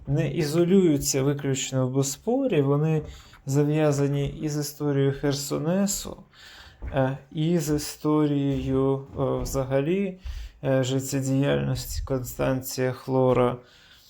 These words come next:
м, в якості співправителя Діоклетіана. Е, і, е, пов'язані з історією, е, Колхіди і Малої Азії, і ще з багато чим.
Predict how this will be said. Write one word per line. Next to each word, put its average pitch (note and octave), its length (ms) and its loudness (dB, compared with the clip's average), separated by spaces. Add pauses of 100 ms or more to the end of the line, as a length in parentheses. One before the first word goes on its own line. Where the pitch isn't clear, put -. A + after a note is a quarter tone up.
(640)
м, C3 260 -2
в B2+ 40 0
якості C3+ 680 0
співправителя C3 1080 2
Діоклетіана. B2+ 1120 0 (960)
Е, - 140 -14 (360)
і, D#3+ 340 0 (440)
е, C#3+ 100 4 (100)
пов'язані C#3 680 4
з C3 100 -4
історією, C3+ 1040 2 (580)
е, C3 180 2
Колхіди C3+ 1000 0
і C3 100 -4
Малої C3+ 460 4
Азії, C#3+ 720 2 (120)
і - 20 -6
ще F3 260 -2
з D#3 60 -2
багато D3+ 480 -2
чим. - 340 -6